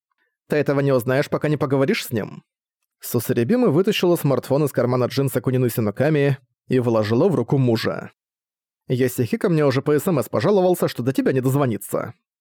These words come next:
"Сусари". "Я пока не буду ничего спрашивать, но когда подходящий момент всё-таки настанет, ты расскажешь мне обо всём". На смартфоне мигал светодиод уведомления.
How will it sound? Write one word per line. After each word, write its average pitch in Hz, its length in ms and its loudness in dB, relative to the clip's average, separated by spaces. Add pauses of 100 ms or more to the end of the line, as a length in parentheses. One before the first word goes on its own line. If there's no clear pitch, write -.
(120)
"Сусари". 127 840 0 (560)
"Я 143 160 2
пока 139 180 -2
не 147 120 2
буду 196 180 0
ничего 123 280 -2
спрашивать, - 680 -6 (320)
но 277 160 -2
когда 143 200 -4
подходящий 135 480 -2
момент 131 300 -2
всё-таки 127 260 -4
настанет, 170 520 -2 (400)
ты 160 120 -2
расскажешь 127 460 -2
мне 160 140 2
обо 117 140 0
всём". 98 320 -6 (720)
На 113 180 -2
смартфоне 135 540 -2
мигал 131 340 0
светодиод 127 520 0
уведомления. 123 800 0